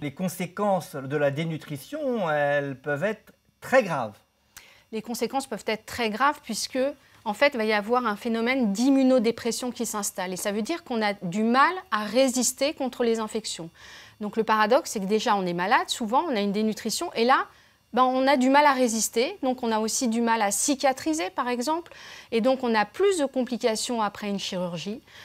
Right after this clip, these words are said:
Speaker 2: on, on reste plus longtemps à l'hôpital, et donc on a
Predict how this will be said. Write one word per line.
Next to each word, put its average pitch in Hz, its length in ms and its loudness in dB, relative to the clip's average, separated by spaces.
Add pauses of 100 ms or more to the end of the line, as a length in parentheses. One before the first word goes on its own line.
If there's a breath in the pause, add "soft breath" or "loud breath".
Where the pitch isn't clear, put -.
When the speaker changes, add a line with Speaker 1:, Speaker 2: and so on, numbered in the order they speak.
(200 loud breath)
Speaker 2:
on, 240 320 0 (120)
on 214 80 -2
reste 214 280 -2
plus 330 280 4
longtemps 302 300 0
à 226 60 0
l'hôpital, 208 600 -6 (320 soft breath)
et 202 100 -2
donc 254 300 -2
on 208 120 -2
a 247 220 0